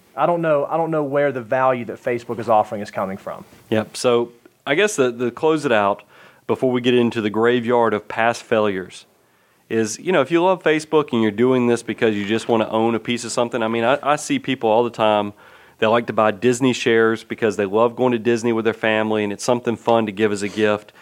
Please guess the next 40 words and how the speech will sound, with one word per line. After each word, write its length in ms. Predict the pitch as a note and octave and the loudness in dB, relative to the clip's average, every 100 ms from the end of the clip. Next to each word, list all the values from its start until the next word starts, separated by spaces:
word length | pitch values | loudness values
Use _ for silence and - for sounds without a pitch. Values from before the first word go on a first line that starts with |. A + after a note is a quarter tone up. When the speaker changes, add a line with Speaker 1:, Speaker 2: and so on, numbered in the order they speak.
| - - - | -20 -20 -8
Speaker 2:
You 100 | C#3 | 0
know, 160 | B2+ A2+ | 4 4
I 240 | A2+ A#2+ | 2 -2
guess 240 | B2 C#3 B2+ | 0 0 -2
monetarily 920 | A#2+ C3 D3 C#3 - D3+ D3+ C#3+ C3+ | -2 -2 -2 -4 -4 -2 0 0 -2
wise, 560 | B2 B2+ B2 A#2 G#2+ - | -2 0 0 0 -4 -10
there 360 | D#2+ A2 A2 | -10 -2 0
is 220 | C3 C#3 | 2 0
something 320 | - C3 C3 B2 | 0 0 0 2
there, 160 | B2 | 2
but 140 | A#2 A2+ | 2 0
they're 100 | A2 | 0
looking 320 | B2+ C3 A#2 | -2 -2 -2
at 140 | G#2+ | -2
more 240 | A2+ A#2 A2 | 0 0 0
for 140 | G#2 | -4
the 100 | F#2+ | -8
sentimental 680 | - A#2+ A2+ A2+ A#2 A2+ A2 - - - | -4 -2 0 0 2 2 -2 -20 -12 -6
or 80 | G2+ | -6
coolness 540 | - - C#3 C3+ A#2+ | -4 -2 0 0 0
factor 360 | A2+ A2 A#2 A2+ | -2 -2 -2 -2
that 120 | G#2+ | 0
they 120 | G#2+ | 0
own 200 | G#2 A2+ | 0 -2
some 160 | G#2+ G#2 | -4 -4
Disney 300 | A2 A2+ A2+ | -2 -2 -2
shares. 420 | - A#2+ A#2+ A#2+ - - - - | 0 0 -2 -6 -20 -20 -20 -20
If 120 | - C#3 | -8 -2
you're 100 | A3+ | 2
buying 280 | A3 F#3 | 2 2
Facebook 600 | C#3+ A2+ C3 - D3 D3 | 0 0 0 0 0 0
because 280 | A#2+ A2+ A2 | -4 -2 0
you 100 | G#2+ | 2
love 260 | G#2 G#2+ A#2 | 4 2 2
the 80 | A#2+ | 0
product, 500 | A#2+ A2+ C3 - - | 2 4 2 -4 -14
you 120 | - G#2 | -8 -4
love 360 | G#2 A2+ A#2+ | 2 2 2
the 80 | A#2 | -2
service, 640 | - B2 B2 C3 C3 - | 0 4 4 2 -4 -10